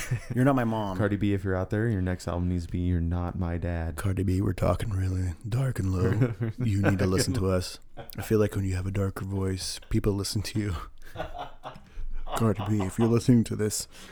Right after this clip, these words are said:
Speaker 2: please, You're Not My Dad.
Speaker 1: That's a great name for an album, too, by the way.
Speaker 2: Yeah.
Speaker 1: You're Not My Dad.
Speaker 2: Yeah. Yeah.
Speaker 1: That's such a good name.
Speaker 2: Yeah. Okay, well, okay, so we both agree that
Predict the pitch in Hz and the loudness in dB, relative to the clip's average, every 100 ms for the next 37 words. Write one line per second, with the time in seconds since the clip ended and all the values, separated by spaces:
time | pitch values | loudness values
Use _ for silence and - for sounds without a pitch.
0 | - - - 110 98 92 90 - - - | -6 2 4 4 2 0 -4 -6 -10 -14
1 | - - - 95 95 90 90 90 90 90 | -12 -14 -6 -2 0 0 -4 -4 -4 -2
2 | 85 95 87 - 135 135 - - - - | -2 -4 -6 -8 -12 -14 -16 -14 -14 -12
3 | - - - - 113 151 165 139 113 123 | -14 -14 -16 -8 4 6 6 4 6 6
4 | 120 107 113 104 104 98 98 90 87 107 | 6 6 2 2 0 2 2 0 -4 -2
5 | 92 90 87 85 85 85 80 82 - - | -2 -2 -4 -6 -8 -6 -6 -6 -8 -6
6 | 98 92 95 90 85 82 - - _ - | -4 -2 -2 -2 -2 -4 -8 -18 _ -12
7 | - 87 - 113 - 139 127 117 117 101 | -10 -8 -4 -4 0 0 2 0 -4 -4
8 | 101 92 80 - - - - - - - | -8 -8 -12 -18 -20 -20 -18 -18 -20 -18
9 | - 98 90 90 - - 123 175 127 135 | -6 -4 -4 -8 -8 0 4 6 6 4
10 | 139 143 131 131 - 120 113 127 135 131 | 4 0 0 0 2 0 0 0 2 2
11 | 131 123 117 120 113 104 101 | 0 0 2 2 2 0 0